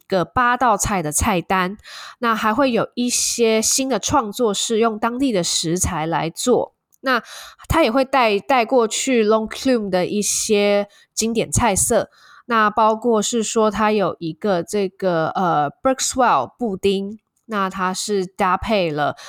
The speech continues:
呃，桦树叶做成的焦糖酱汁，然后还有斯陶特黑啤酒醋，跟也是 Berks-，Berkswell 当地的，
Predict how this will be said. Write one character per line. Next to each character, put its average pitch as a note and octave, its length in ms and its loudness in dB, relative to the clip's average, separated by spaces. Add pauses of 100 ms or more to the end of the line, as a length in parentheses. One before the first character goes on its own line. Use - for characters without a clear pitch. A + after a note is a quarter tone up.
(140)
呃， D#3 420 0
桦 D4+ 300 2
树 C#4 260 0
叶 B3 300 2
做 A3+ 240 -2
成 E3+ 280 -6
的 E3+ 140 -2
焦 G#3 180 0
糖 F3 200 -6
酱 G3 240 -2
汁， G3+ 360 -4 (280)
然 F#3+ 160 -4
后 A3 100 0
还 G3+ 240 -2
有 F#3 140 0
斯 - 160 -2
陶 A3+ 180 0
特 A3+ 160 0
黑 A#3 160 0
啤 F#3 220 -4
酒 E3+ 220 -2
醋， B3 420 2 (400)
跟 B3 400 0
也 D#3+ 120 0
是 G#3+ 440 0
Berks-，Berkswell B3 1160 0
当 A#3 280 -4
地 G#3 320 -4
的， D#3 260 0